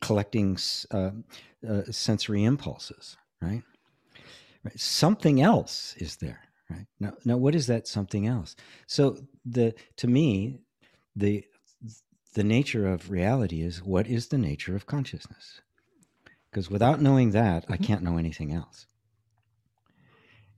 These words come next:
Speaker 1: And I can assume that, well, it's just kind of a structure of matter, which is very nihilistic, right? Right. I mean, it, it, it, I mean, it,
Speaker 2: Yes.
Speaker 1: it means life has
Speaker 2: <laughs>
Speaker 1: no meaning, right? <laughs> You know,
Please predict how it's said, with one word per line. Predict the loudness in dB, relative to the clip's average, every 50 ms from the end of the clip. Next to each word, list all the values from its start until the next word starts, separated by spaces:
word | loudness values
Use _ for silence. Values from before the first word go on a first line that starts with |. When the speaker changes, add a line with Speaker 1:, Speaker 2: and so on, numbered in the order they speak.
| _ _
Speaker 1:
And | 0 0 2 0 0 -2
I | -2 -2
can | 0 2 2 2
assume | 2 2 4 4 6 6 6 6 6
that, | 4 2 2
well, | 2 2 2
it's | 2 2
just | 0 -2 -2 0 0
kind | 0 0 0
of | 0 -2 -4
a | -6 -8 -10 -10
structure | -8 -4 -2 -4 -4 -4 -4 -4 -4 -4
of | -2
matter, | -2 0 0 0 0 -2 -6 -8 -10 -10 _ _ _ _ _ -20 -20 -20 -20 -20 _ _ -6
which | -4 -2 -2
is | -2 0
very | 2 4 4 6 6
nihilistic, | 6 6 4 4 4 2 2 0 -2 -4 -6 -6 -6 -6 -10 -16 -20 _ _ _ _ _ _ _ -4
right? | -4 -4 -4 -6 -8 -16 _ _ _ _ _ -20 -20 _ _ _ _ _ _ -16 -14 -14 -14 -8 -4
Right. | -2 -2 0 0
I | 0 2
mean, | 2 2 2
it, | 2 0 -4 -8 -6
it, | -4 -4 -4 -6 _ _ _ -16
it, | -16 -14 -14 -12 -8 -2
I | 2
mean, | 4 4 4
it, | 4 2 0 0
Speaker 2:
Yes. | 0 2
Speaker 1:
it | 4
means | 4 6 6 4 2 2 2
life | 4 4 6 6
has | 6 6 6 4 4
Speaker 2:
<laughs> | 2
Speaker 1:
no | 2
meaning, | 4 4 4 4 2 2 -2 -6 -10 -12 -16 _ _ _ _ _ _ -20 -20 -20 -20 _ -20 -10 -4
right? | -2 0 0 0 -2 -4 _ _ -18
<laughs> | -14 -12 -12 -14 -14 -18 -20 -14 -6
You | -4 -2
know, | -2 -2